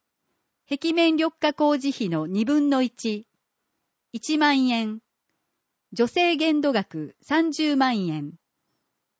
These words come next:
ただし、いずれも予算の範囲内での助成となります。問い合わせ先、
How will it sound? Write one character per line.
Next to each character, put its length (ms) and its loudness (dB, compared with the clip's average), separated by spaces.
た 120 -4
だ 140 4
し、 360 -6
い 100 -6
ず 140 -4
れ 140 2
も 340 0
予 100 0
算 300 0
の 100 2
範 300 2
囲 60 0
内 220 2
で 120 -2
の 120 -2
助 120 -4
成 260 -4
と 140 -4
な 100 -2
り 140 -6
ま 180 -4
す。 220 -20
問 220 0
い 60 0
合 80 2
わ 100 2
せ 140 -4
先、 460 -4